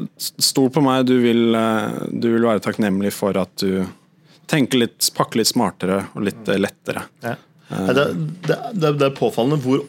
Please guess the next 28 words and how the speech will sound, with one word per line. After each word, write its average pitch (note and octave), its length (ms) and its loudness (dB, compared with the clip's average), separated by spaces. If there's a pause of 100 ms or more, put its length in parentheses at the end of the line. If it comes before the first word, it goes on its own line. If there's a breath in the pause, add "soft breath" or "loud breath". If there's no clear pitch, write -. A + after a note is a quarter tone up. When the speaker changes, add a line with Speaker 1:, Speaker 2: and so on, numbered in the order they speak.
Speaker 2:
mye C#3 240 2
oftere A#2 540 -2
lett B2+ 240 -4
kamerautstyr G2+ 560 0
kommer G#2+ 240 -2
ut - 80 -8
av - 80 -6
kamerabagen G2 440 -2
og G2+ 60 -4
blir G#2+ 140 -2
brukt, B2 240 -8
enn A#2 100 -4
Speaker 1:
Ikke A2 180 0
Speaker 2:
tungt G#2+ 120 2
Speaker 1:
sant? G#2+ 80 -2
Speaker 2:
kamerautstyr F#2 340 -6
også. - 160 -8
Det A#2 120 0
ene G#2 100 0
Speaker 1:
Ja. A2 80 2
Speaker 2:
er F#2 80 -2
at - 40 -8
du F#2+ 60 -6
skal F#2 140 -10
ta G2 100 -2
det F#2+ 100 -4
med F#2 120 -6
deg, G#2+ 140 -2